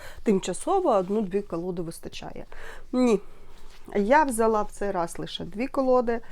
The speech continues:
Е, були такі обставини, що я не знала, як я доберуся до місця призначення.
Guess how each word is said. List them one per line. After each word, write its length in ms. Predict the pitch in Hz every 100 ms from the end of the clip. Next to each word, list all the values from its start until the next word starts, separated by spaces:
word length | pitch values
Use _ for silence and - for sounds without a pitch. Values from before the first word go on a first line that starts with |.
| - - - -
Е, 140 | 175
були 280 | 185 208 202
такі 260 | 196 -
обставини, 560 | 190 - 196 185 185 180
що 540 | - - 175 170 170 -
я 180 | 202 196
не 120 | 185
знала, 360 | 185 180 175
як 240 | 165 160 170
я 60 |
доберуся 520 | 165 165 180 254 320 262
до 100 | 277
місця 320 | 277 - 254
призначення. 760 | 247 247 240 240 - 233 233